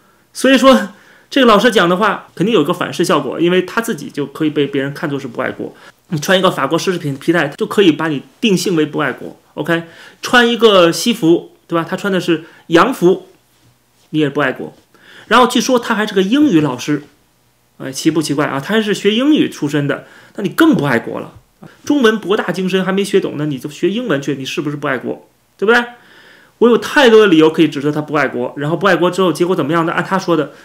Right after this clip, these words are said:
要让他没有生路，等于把自己绕进去了，对吧？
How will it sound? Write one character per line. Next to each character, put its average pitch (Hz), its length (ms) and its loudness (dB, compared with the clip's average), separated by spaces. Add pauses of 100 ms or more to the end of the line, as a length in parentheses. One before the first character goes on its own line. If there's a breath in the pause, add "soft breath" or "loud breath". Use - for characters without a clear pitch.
(140 loud breath)
要 156 180 0
让 151 140 -2
他 151 260 -6 (280 soft breath)
没 165 80 -2
有 147 120 -2
生 160 180 -6
路， 156 160 -4 (640)
等 156 100 2
于 175 80 4
把 180 120 2
自 151 100 0
己 147 80 4
绕 151 160 2
进 143 100 -2
去 135 140 -8
了， 127 80 -8
对 151 100 -2
吧？ 151 220 0